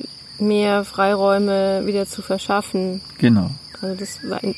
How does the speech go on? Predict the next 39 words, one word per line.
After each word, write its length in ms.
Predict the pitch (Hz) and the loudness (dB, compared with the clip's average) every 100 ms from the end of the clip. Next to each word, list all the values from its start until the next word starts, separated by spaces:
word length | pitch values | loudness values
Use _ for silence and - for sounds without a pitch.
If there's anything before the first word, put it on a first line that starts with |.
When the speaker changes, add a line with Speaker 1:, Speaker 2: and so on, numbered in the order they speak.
| 240 | -4
Speaker 1:
für 140 | 220 | 0
uns 160 | 196 202 | 0 0
beide, 300 | - 208 214 | 0 4 4
glaub 180 | 190 190 | 4 0
ich, 60 | 196 | 0
ein 60 | |
großes 320 | - 185 185 | -2 -4 -4
Bedürfnis 640 | - 180 190 185 208 185 - | -8 -2 0 2 2 0 -4
Speaker 2:
Ja. 160 | - 196 | -8 -8
Speaker 1:
und 120 | 190 | -6
für 100 | 190 | -8
dich 220 | 190 - | -6 0
auch, 260 | 196 185 - - | 2 2 -2 0
unabhängig 500 | 220 196 190 185 - | 2 2 -2 -4 -6
jetzt 200 | 190 - | -10 -8
von 180 | 185 | -8
der 200 | 185 185 190 - | -6 -8 -10 -6
Speaker 2:
Ja. 200 | - - - - - - | 0 2 0 -8 -20 -4
Speaker 1:
offenen 360 | 202 220 202 196 | 0 2 2 0
Beziehung 460 | - - - 226 | -4 -4 0 2
Speaker 2:
Ja. 140 | 190 - | 0 -4
Speaker 1:
dann, 180 | - | -6
ja. 60 | 190 - - - - | -6 -8 -12 -14 -8
Mhm. 80 | - | 0
Speaker 2:
Ja, 340 | 117 156 151 104 117 - - - | 4 4 4 0 -6 -18 -20 0
auch 280 | 123 135 131 - - - - - 92 120 - | 2 2 -2 -10 -16 -20 -20 -12 -10 -6 0
darüber 320 | 117 143 127 | 2 4 4
haben 120 | 120 | 6
wir 60 | 117 | 4
ja 120 | 101 | 2
auch 160 | 123 139 | 2 0
schon 200 | 147 131 | 0 0
gesprochen, 600 | 120 - - 123 139 123 | 0 -2 -4 -2 0 0
in 100 | 117 | 2
monogamen 640 | 113 117 104 104 113 131 | 2 2 2 0 2 2
Beziehungen, 680 | 120 110 - 143 139 139 123 | 0 -2 -4 0 2 4 4
dass 260 | 113 113 - | 2 0 0
dann, 400 | 120 117 117 113 - | 2 4 2 0 -2
ähm, 560 | 120 117 113 117 110 | -2 0 0 -2 -4